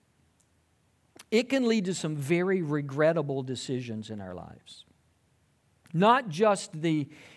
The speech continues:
embezzling, the taking money, the skimming off the top, not, not just that sort of regrettable decision. There are parents that, that missed year, miss years of their children's life because they're driven by,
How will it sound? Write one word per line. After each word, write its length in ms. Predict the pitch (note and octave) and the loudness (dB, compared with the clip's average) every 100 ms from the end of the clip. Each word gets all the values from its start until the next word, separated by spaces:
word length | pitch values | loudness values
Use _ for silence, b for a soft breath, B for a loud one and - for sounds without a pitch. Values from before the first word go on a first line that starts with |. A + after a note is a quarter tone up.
| B - | B -2
embezzling, 720 | D#3+ D3+ D#3+ D#3 D#3 D3+ D3 | 0 4 4 2 -2 -2 -2
the 80 | C#3 | -4
taking 440 | - C#3+ D3+ D3 | -2 -4 -2 -4
money, 440 | C#3+ C#3 C3+ C3 B2+ | -2 -2 -2 -2 -2
the 160 | B2+ | -4
skimming 440 | A#2+ - D#3 D3 C#3+ | -6 -4 -2 -2 0
off 200 | C3+ C#3 | -2 -4
the 80 | |
top, 420 | C3+ C3 B2+ A#2+ - | -6 -2 0 -2 -4
not, 220 | D#3+ - | -8 0
not 200 | G3+ A3+ | 0 0
just 220 | A#3+ - | -4 2
that 300 | F3 F#3+ - | 4 4 -2
sort 220 | - D#3 | -4 -2
of 120 | C#3 B B B B | -4 B B B B
regrettable 600 | C#3+ D3 D3 D3+ D3 C#3 | -4 -2 2 2 2 -2
decision. 580 | C3 B2+ C#3 A#2 A#2+ B2+ - _ _ _ _ _ _ _ _ - - | -4 -6 -6 -8 -10 -14 -16 _ _ _ _ _ _ _ _ -16 -2
There 280 | E3 C4 | 4 4
are 60 | C#4+ | 4
parents 560 | - A3+ B3 F3+ D#3+ E3 | 0 -2 0 0 -4 -4
that, 220 | C#3+ - b b b b b b _ | -4 -4 b b b b b b _
that 220 | D#3+ D#3+ - _ _ _ - | 0 0 -4 _ _ _ -8
missed 380 | B2 E3+ E3+ B2 | -4 -4 -4 -8
year, 560 | A2+ A#2+ D#3 A3+ B3 | -6 -4 -2 0 -2
miss 340 | F3 F3+ F3+ - | -2 0 0 -4
years 600 | D3 E3 A#3 C#4+ C#4 A3 | -4 0 0 0 -2 -2
of 180 | G#3 F#3 | -2 0
their 240 | F#3 F3 | 0 0
children's 600 | F3 G3+ G3 F3 E3 - | -4 -4 -4 -4 -6 -4
life 320 | D#3+ E3+ A#2+ - _ _ _ _ _ | -2 -2 -6 -12 _ _ _ _ _
because 340 | C#3+ - C3+ | -8 -6 -6
they're 200 | A#2 C#3+ | -2 -2
driven 640 | C#3 B2+ D3 G#3 A3+ G3 D#3 | -4 -4 0 2 2 0 2
by, 500 | D3 C#3 C#3 C3+ | 4 4 4 2